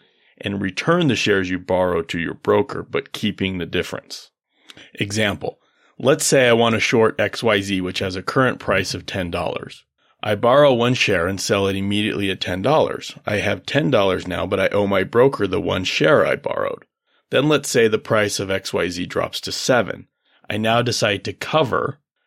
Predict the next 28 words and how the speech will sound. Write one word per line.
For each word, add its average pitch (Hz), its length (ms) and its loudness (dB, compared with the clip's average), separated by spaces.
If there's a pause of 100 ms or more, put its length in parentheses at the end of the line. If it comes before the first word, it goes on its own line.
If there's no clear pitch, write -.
(120)
which 95 260 -6
is 92 160 -4
buying 98 440 -2
back, 101 600 -2
my 92 220 -4
short - 340 2
position, 95 480 -6
and 95 140 -4
I 92 80 -4
buy 98 260 0
one 95 240 -6
share - 280 -4
at - 100 -12
seven 98 420 0
and 95 140 -8
return 131 500 0
the 127 100 2
borrowed 101 460 0
share 82 360 -4
to - 120 -10
my 90 140 -4
broker." - 600 0 (340)
So 127 100 -6
instead 117 160 0
of 101 100 0
borrowing 101 480 2
money, 82 420 -2 (120)
like - 240 -4